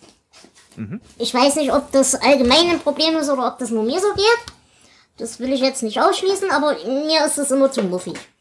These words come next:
Speaker 2: Und die, äh, Gurke gibt einerseits ein bisschen Flüssigkeit und andererseits halt so ein bisschen Frische, dass eben dieses Pesto, auch selbst wenn man's eingefroren hat und dann wieder auftaut,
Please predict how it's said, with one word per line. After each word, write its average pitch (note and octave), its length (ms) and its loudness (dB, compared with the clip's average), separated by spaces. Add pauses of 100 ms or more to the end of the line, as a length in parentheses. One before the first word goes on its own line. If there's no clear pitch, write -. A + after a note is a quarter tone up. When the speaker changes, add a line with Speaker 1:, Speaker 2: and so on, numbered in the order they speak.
(640)
Speaker 2:
Und C4+ 280 4
die, B3 400 2
äh, A#3 340 2
Gurke F#4 420 2
gibt - 300 -6
einerseits E4+ 640 0
ein C#4+ 260 0
bisschen D4+ 400 -2
Flüssigkeit D4+ 760 -2 (1120)
und C4+ 240 2
andererseits D#4+ 880 2
halt D4+ 360 2
so C#4+ 180 -2
ein C#4 380 2
bisschen D4 400 -2
Frische, F4 320 -4 (1400)
dass C#4 420 2 (180)
eben D4 160 2
dieses C#4 320 -2
Pesto, D#4 400 -2
auch B3+ 160 4
selbst D4 320 0
wenn D4 140 -2
man's C#4+ 240 -2
eingefroren A3 680 0
hat C#4 140 0
und C4 180 -2
dann A#3+ 180 -2
wieder G#3+ 200 0
auftaut, D4+ 460 2